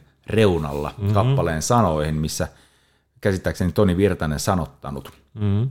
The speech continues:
Speaker 1: Hänkin on sen oivaltanut. "Sulla on sisälläs valtameren kokoinen voima,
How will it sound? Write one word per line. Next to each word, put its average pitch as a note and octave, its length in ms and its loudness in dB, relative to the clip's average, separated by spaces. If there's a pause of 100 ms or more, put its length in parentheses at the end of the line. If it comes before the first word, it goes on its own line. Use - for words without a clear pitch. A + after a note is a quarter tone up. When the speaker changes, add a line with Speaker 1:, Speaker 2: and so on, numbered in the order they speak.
Speaker 1:
Hänkin F2 320 -2
on C#2+ 100 -4
sen E2 140 -2
oivaltanut. E2 640 -4 (520)
"Sulla B2 320 4
on G2+ 80 2
sisälläs G#2+ 540 2
valtameren E2+ 640 4
kokoinen E2 560 0
voima, F2 420 4